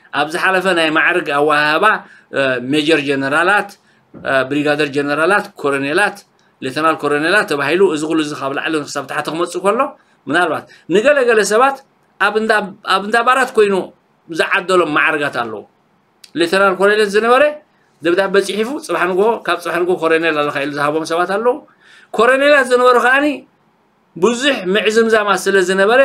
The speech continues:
ኣነ ካብ መን ሓሚቐ ዝብል ብዙሕ ምዕዝምዛማ ስለ ዝነበረ፣ ብሪጋደር ጀነራል ዝሃቦም ሰባት ኣለዉ። ብዘይ ወግዓዊ መንገዲ። እዚ እቲ ሓደ ካብቲ ኣካይዳ ናይ ኢሳያስ። ነቶም ሚኒስተራት ከምፅኦም ከሎ ከዓ ናቱ ኣገልገልቲ፣ ናቱ ተላኣኽቲ ክኾኑ ከም ዝኽእሉ ኣሚኑ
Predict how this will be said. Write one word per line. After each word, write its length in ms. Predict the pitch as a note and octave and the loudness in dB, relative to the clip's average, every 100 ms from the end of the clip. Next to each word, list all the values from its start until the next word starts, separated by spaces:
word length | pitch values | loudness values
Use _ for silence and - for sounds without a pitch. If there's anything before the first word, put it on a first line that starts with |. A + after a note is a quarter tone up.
| B3+ | 2
ኣነ 180 | F#3+ G#3 | 0 2
ካብ 180 | G3 G3+ | 2 2
መን 140 | G3+ | 0
ሓሚቐ 280 | F#3 G3 F#3 | 0 -2 0
ዝብል 260 | F3 F#3 F#3 | 2 4 4
ብዙሕ 240 | F3 F#3 F3 | 4 2 -2
ምዕዝምዛማ 540 | F3 E3 E3+ E3 E3 | -4 -4 -4 -2 -2
ስለ 180 | D#3+ F3+ | -2 -2
ዝነበረ፣ 300 | G3 A3+ B3+ B3+ | -2 0 0 0
ብሪጋደር 440 | F#3+ G3+ G3 F3+ | 0 0 0 0
ጀነራል 400 | E3+ F3 E3+ E3 | 0 0 2 0
ዝሃቦም 300 | D3+ D3+ D3 | 0 -4 -6
ሰባት 260 | C#3+ C#3+ C3+ | -8 -8 -8
ኣለዉ። 260 | A#2+ A#2 G#2 _ _ _ | -10 -10 -12 _ _ _
ብዘይ 260 | F#3+ B3+ D4 | -4 4 6
ወግዓዊ 360 | D4 C4 A3 | 6 4 0
መንገዲ። 340 | F3+ D3+ A#2+ - _ _ _ _ _ _ - | 0 -4 -8 -14 _ _ _ _ _ _ -4
እዚ 160 | D#3 G#3+ | -4 -2
እቲ 120 | C4+ - | -8 -4
ሓደ 180 | F3 D#3+ | -4 -4
ካብቲ 200 | C#3 C3+ | -6 -6
ኣካይዳ 380 | C3+ A#2+ B2 A#2 | -8 -8 -8 -8
ናይ 180 | A2 G#2 G2+ _ _ _ A#2 | -10 -14 -20 _ _ _ -12
ኢሳያስ። 320 | - G#2 - _ _ - | -10 -10 -12 _ _ -4
ነቶም 220 | E3 A3+ C4+ | 2 2 2
ሚኒስተራት 380 | C4 A#3+ A3 | 0 2 0
ከምፅኦም 320 | F#3 G3+ A3 G3+ | 0 -4 -4 -2
ከሎ 160 | A#3 | 0
ከዓ 200 | A#3+ B3+ C#4 | 0 2 0
ናቱ 240 | G#3+ G3+ C4 | 2 0 0
ኣገልገልቲ፣ 540 | G#3 G3 F3 E3+ F#3+ F#3+ C4 | -2 0 0 0 -4 -4 -8
ናቱ 240 | F#3 F#3 A#3 B3 | 0 0 0 -6
ተላኣኽቲ 520 | F#3+ F#3 E3 F#3+ F#3+ A3+ | -6 -6 -4 -6 -4 -8
ክኾኑ 280 | G#3 F3+ E3+ - | -6 -4 -4 -6
ከም 220 | F3 F3 | -4 -4
ዝኽእሉ 420 | E3+ F#3 A3+ B3 C#4 - - | -2 -4 -4 -4 -2 -4 0
ኣሚኑ 320 | G3+ A#3 | 0 2